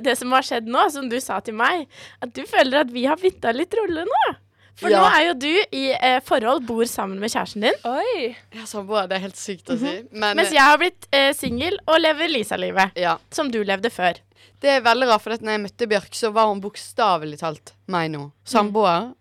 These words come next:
Speaker 2: bodde sammen da, med kjæresten, bla, bla, bla, det, det er samboer i. Eh, og levde et litt sånn,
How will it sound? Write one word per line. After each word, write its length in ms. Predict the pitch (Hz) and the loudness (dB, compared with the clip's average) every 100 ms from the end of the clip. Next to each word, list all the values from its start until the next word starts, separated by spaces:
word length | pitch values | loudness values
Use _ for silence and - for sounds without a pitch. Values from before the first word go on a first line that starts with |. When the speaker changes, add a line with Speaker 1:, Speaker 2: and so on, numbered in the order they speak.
| - | -8
Speaker 2:
bodde 300 | 185 185 196 | -6 -4 -2
sammen 300 | 185 165 151 | -2 -2 -8
da, 140 | 156 - | -10 -10
med 160 | 160 | -12
kjæresten, 420 | - 160 165 151 | -8 -10 -10 -14
bla, 100 | 160 | -14
bla, 80 | 160 | -8
bla, 160 | 170 277 _ _ 151 | -4 -4 _ _ -12
det, 120 | 151 | -12
det 180 | - 151 | -8 -8
er 80 | 143 | -8
samboer 420 | 151 147 147 151 | -10 -10 -8 -10
i. 60 | 247 - - - _ - | -10 -14 -20 -20 _ -8
Eh, 560 | 196 202 196 190 190 185 _ - | -2 0 0 0 -4 -6 _ -14
og 180 | - 226 | -4 -2
levde 380 | 226 214 220 247 | 0 0 2 0
et 140 | - | 2
litt 200 | 277 381 | -4 -2
sånn, 420 | 294 233 190 185 | 0 0 -2 -10